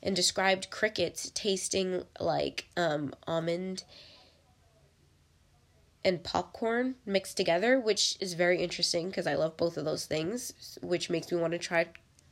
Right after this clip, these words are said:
crickets, even though I'd be too scared. Um, but this, uh, particular person is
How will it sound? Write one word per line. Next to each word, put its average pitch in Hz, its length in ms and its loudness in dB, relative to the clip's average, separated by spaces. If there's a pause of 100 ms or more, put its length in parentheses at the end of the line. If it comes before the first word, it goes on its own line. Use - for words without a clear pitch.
(200)
crickets, 202 560 2
even 180 300 0
though 170 260 4 (580)
I'd 175 220 2
be 196 100 -4
too - 180 -2
scared. 165 500 4 (440)
Um, 175 540 2 (560)
but 202 380 8
this, 226 440 0 (120)
uh, 175 400 4 (100)
particular 202 480 0
person 180 720 0 (200)
is 170 540 -2